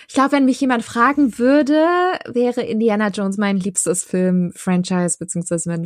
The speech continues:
liebste Filmreihe. Deswegen, äh, hat der Film eine sehr große Bedeutung und ich freue mich auch sehr auf Juli und ich weiß ganz genau, egal wie schlecht oder wie gut dieser Film sein wird,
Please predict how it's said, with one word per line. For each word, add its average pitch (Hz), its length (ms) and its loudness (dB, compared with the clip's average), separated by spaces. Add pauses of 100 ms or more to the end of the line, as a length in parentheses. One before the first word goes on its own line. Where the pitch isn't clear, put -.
(120)
liebste 170 300 -6
Filmreihe. 175 460 -8
Deswegen, 185 480 -8
äh, 180 300 -6 (280)
hat 196 140 -16
der 202 100 0
Film 240 180 2
eine 226 100 2
sehr 214 160 2
große 208 300 -6
Bedeutung 196 420 -2
und 180 80 -2
ich 180 60 -8
freue 196 200 -4
mich 202 120 -2
auch 190 80 -8
sehr 202 220 0
auf 196 120 -6
Juli 240 380 2
und 202 100 2
ich 202 120 -8
weiß 196 240 -2
ganz 208 220 -2
genau, 202 400 2
egal 208 580 0
wie 214 100 -6
schlecht 226 420 -6
oder 196 140 -8
wie 185 80 -6
gut 240 280 -6
dieser 220 200 -2
Film 233 320 2
sein 220 340 -2
wird, 233 220 0